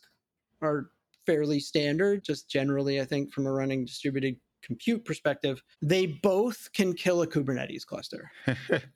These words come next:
Speaker 1: And I can even, and as can, as can Argo, actually, by the way.
Speaker 2: And what does that mean, kill the Kubernetes cluster, right?
Speaker 1: Yeah.
Speaker 2: 'Cause you, you kill a
Speaker 1: <laughs>
Speaker 2: node and it's supposed to pop back up.
Speaker 1: Right, right. But if you kill the control plane,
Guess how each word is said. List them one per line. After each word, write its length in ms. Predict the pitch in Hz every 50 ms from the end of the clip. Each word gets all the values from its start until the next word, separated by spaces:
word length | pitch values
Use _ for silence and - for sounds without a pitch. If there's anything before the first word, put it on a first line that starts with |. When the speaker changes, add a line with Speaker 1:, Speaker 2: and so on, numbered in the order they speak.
| - - - - _ - - - _ -
Speaker 1:
And 120 | 180 180
I 100 | 180 175
can 160 | 170 - 180 175
even, 320 | 180 180 180 180 160 160 165
and 180 | 190 190 196 202
as 320 | 202 202 208 196 190 -
can, 440 | - - 185 185 175 175 175 170 156 -
as 240 | - 156 165 165 165
can 180 | - 175 156
Argo, 500 | 143 147 165 165 - - 143 131 131 147 -
actually, 340 | - 143 139 - - 131 135
by 140 | 127 - -
the 100 | - -
way. 200 | 139 156 160 - _ _ _ _ _ -
Speaker 2:
And 140 | 113 107 117
what 100 | 131 147
does 100 | 156 143
that 160 | 139 131 -
mean, 260 | 98 120 113 110 101 90
kill 220 | - 113 110 113 104
the 100 | 107 104
Kubernetes 640 | - 117 110 101 110 110 107 104 98 98 92 87
cluster, 580 | - - 85 82 - - - 82 80 80 78 80 -
right? 220 | - 92 90 90 92
Speaker 1:
Yeah. 100 | 90 78 -
Speaker 2:
'Cause 240 | - 104 98 87 92
you, 240 | 98 98 98 98 -
you 120 | - 101 101
kill 260 | - 175 139 131 127
a 60 | 120
Speaker 1:
<laughs> 0 |
Speaker 2:
node 420 | 110 120 131 131 123 117 110 104 95
and 140 | 101 98 95
it's 120 | 95 -
supposed 280 | - - 98 98 95 -
to 60 | -
pop 260 | - - 98 95 - -
back 280 | 90 87 85 85 -
up. 480 | 90 90 90 87 82 85 - - - - - - _ - - _ -
Speaker 1:
Right, 500 | 208 202 190 190 170 156 143 143 143 135 - _ -
right. 380 | 190 170 170 165 151 143 147 - - -
But 120 | 185 175 165
if 140 | 170 175
you 80 | 190 165
kill 280 | - - - 233 214 190
the 80 | 175 -
control 440 | - 165 160 - - 220 196 185
plane, 560 | - - - 170 147 147 139 135 135 139 143